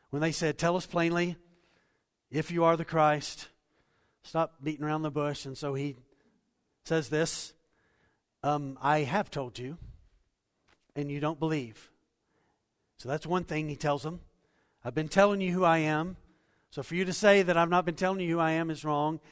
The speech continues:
And then he says this, "The works that I do in my Father's name, they bear witness about me."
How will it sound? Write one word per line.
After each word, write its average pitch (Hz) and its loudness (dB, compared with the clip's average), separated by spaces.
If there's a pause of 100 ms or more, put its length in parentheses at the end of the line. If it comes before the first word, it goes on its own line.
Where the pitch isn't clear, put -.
(140)
And 135 -4
then 165 2
he 180 -2
says 185 2
this, 156 0
"The 156 -6
works 170 0
that 175 2
I 175 6
do 160 -2 (640)
in 143 -2
my 156 2
Father's 160 2
name, 143 -4 (400)
they 160 2
bear 160 2
witness 143 -4 (440)
about 170 8
me." 117 -8